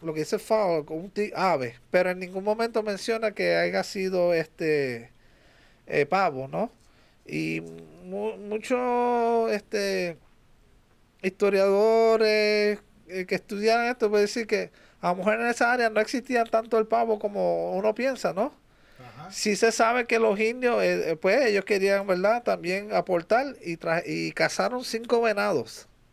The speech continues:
Speaker 1: ¿Sabes? Es decir, cinco <laughs> venados es,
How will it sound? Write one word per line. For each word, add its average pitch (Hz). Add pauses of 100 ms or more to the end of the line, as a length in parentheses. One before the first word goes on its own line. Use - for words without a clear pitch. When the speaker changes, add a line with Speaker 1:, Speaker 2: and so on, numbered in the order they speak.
(800)
Speaker 1:
¿Sabes? 165
Es 139
decir, 170
cinco 226
<laughs> -
venados 220
es, 92